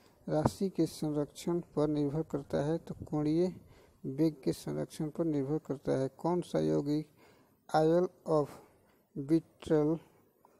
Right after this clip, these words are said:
ग्रीन के नाम से जाना जाता है? तो उत्तर हो जाएगा methyl एसी-, एस-, सैलिसिलेट इसका answer हो जाएगा।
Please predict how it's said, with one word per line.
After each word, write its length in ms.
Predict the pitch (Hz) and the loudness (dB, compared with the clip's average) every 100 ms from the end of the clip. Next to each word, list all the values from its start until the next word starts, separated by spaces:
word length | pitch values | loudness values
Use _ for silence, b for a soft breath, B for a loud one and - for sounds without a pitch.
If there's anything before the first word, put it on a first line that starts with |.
| 302 392 160 160 165 | -14 -6 -4 -4 -4
ग्रीन 440 | 143 160 185 170 | 0 4 6 4
के 160 | 151 156 | 2 0
नाम 240 | 151 156 | 2 0
से 160 | 151 160 | -2 -2
जाना 180 | 156 151 | 0 0
जाता 260 | 151 - | 0 0
है? 180 | 147 170 | 0 0
तो 160 | - 147 | -2 -8
उत्तर 220 | - 151 | -2 0
हो 100 | 143 | 0
जाएगा 260 | 147 156 | 0 0
methyl 680 | 170 147 151 151 - 185 156 - b b b b - | 0 0 0 0 0 2 0 -4 b b b b -4
एसी-, 460 | 160 151 - 160 - _ _ _ _ _ _ - | -4 -2 -4 -4 -6 _ _ _ _ _ _ 0
एस-, 300 | 175 165 - _ _ _ _ - - | 2 2 -6 _ _ _ _ -20 -10
सैलिसिलेट 1300 | - 170 165 190 196 - - - 160 151 170 160 - - _ - - | 0 2 4 0 -2 -6 -16 -6 -4 2 4 2 -2 -20 _ -16 -8
इसका 360 | 160 - 180 | -8 -2 0
answer 540 | 208 - 151 135 180 180 156 | 0 0 -6 -4 -4 -4 -4
हो 120 | 135 | -4
जाएगा। 500 | 135 135 139 151 | -2 -2 -2 -2